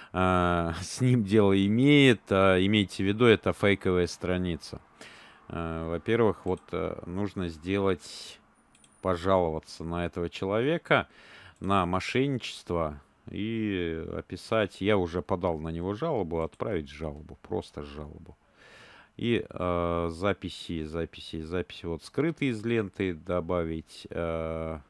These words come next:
в черный список. Ну, не столь важно.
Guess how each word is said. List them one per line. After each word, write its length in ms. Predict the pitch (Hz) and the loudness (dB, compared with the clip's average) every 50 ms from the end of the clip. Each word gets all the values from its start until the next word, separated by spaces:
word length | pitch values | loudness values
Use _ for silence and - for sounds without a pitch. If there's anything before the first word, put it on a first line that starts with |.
| _ _ _ | _ _ _
в 100 | _ - | _ -12
черный 380 | - - 98 87 87 85 92 90 | -4 -2 -2 -2 -2 -4 -6 -6
список. 600 | - - - - 175 170 - - 139 - - _ - - - - - - - - - - - _ | -8 -8 -6 -4 -4 -4 -2 -2 -4 -4 -4 _ -20 -20 -20 -20 -20 -18 -18 -20 -20 -20 -18 _
Ну, 300 | - - - - 110 80 - _ _ _ _ - | -6 -2 -2 -2 -2 -4 -6 _ _ _ _ -8
не 200 | 90 92 98 101 | -4 -2 -2 -2
столь 280 | 92 - - 107 95 90 | -2 -2 -2 0 0 2
важно. 360 | 90 87 82 - 85 71 | 0 0 -2 -4 -8 -14